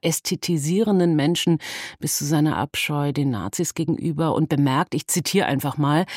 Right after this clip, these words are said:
„Er war ein viel zu gesitteter und maßvoller Mensch, um nicht Abscheu vor den Verbrechen der wild gewordenen Nationalsozialisten zu empfinden.“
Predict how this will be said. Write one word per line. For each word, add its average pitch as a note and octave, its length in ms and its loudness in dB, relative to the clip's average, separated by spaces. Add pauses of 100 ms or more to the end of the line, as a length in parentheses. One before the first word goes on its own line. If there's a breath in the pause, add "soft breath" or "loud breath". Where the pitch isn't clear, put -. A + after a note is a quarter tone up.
(400 loud breath)
„Er G3+ 80 6
war G3+ 140 6
ein F#3 120 6
viel A3 520 4
zu F#3+ 220 0
gesitteter F3 640 2
und D3+ 140 6
maßvoller D3+ 720 0
Mensch, D3+ 440 2
um D#3 160 0
nicht - 260 -2
Abscheu D3 600 0
vor D3 180 -2
den C#3+ 140 -2
Verbrechen C#3 580 -2
der C#3 140 -2
wild C#3 220 -2
gewordenen C#3 480 0
Nationalsozialisten C#3 1300 -2
zu - 120 -6
empfinden.“ D#3 680 0